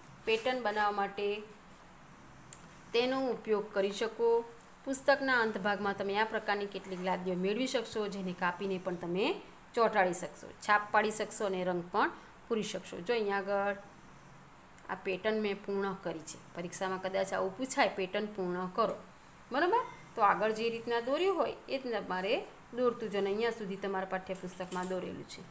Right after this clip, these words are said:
અને લીટી દોરેલી છે એટલે આપણે એની સાથે બીજું ત્રિકોણ દોરીશું. આમ પેટર્ન પૂર્ણ થઈ. હવે એમાં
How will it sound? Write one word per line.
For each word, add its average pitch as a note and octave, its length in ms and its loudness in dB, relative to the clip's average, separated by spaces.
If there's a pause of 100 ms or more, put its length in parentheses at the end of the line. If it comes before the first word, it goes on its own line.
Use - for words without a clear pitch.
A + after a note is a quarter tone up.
(440)
અને F#3+ 120 -4
લીટી F#3+ 260 -6
દોરેલી C#4 400 4
છે A#3+ 120 -6
એટલે G3 160 0
આપણે F#3 180 -2
એની G3 180 -2
સાથે F#3+ 200 -2
બીજું F#3+ 240 -8
ત્રિકોણ G#3+ 460 -4
દોરીશું. G#3 460 -4 (1120)
આમ G3+ 200 2
પેટર્ન F3 440 -4
પૂર્ણ G3 400 0
થઈ. - 140 -14 (340)
હવે G3 260 6
એમાં A#3+ 300 6